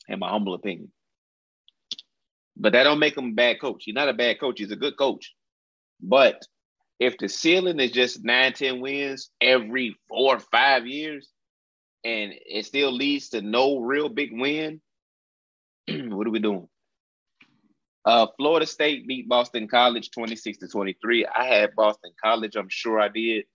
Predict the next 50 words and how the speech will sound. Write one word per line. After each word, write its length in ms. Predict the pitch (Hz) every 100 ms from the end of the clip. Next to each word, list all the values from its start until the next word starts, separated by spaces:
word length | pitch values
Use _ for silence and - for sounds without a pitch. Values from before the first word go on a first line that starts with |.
| _ _ _ _ _ -
Uh, 300 | 95 90 82
Florida 320 | - 113 113
State 220 | - 117
went 140 | 113 113
on 100 | 113
the 60 |
road, 300 | 107 123 117
handled 280 | 95 101 104
that 180 | 107 110
business. 300 | 127 131 - _ _ _ _ _ _ _ _ _ _ _ _ _ _ _ _ -
Wofford, 680 | - 101 139 151 - 101 85 _ _ _ _ _ _ -
and 160 | 113
I 120 | 110
think 260 | 120 156 123
me 240 | 131 135
and 100 | 117
Drift, 360 | 101 120 143 - _ _ _ _ -
we 100 | 110
didn't, 300 | 151 156 110 _ -
I 80 | 107
mean, 180 | 117 110
we 80 | 147
didn't 160 | 151
have 160 | 147 107
a 80 | 95
point 320 | - 135 139
spread 360 | - 135 135
to 40 | 123
that 220 | 127 120
game, 400 | 131 143 139 - _ _ _ _
but 180 | 92 101
I 80 | 101
think 240 | 139 139
we 120 | 120
both 260 | 104 120 117
said 240 | 123 110
U 180 | 110 123
N 100 | 117
C 200 | - 127
would 180 | 107 92
beat 180 | 123 -
the 80 |
shit 220 | 90 127 127
out 140 | 117
of 60 | 107
Wofford. 480 | 117 123 - 98
That 120 | 98 123
was 120 | 110
a 60 |
lie. 340 | 101 113 98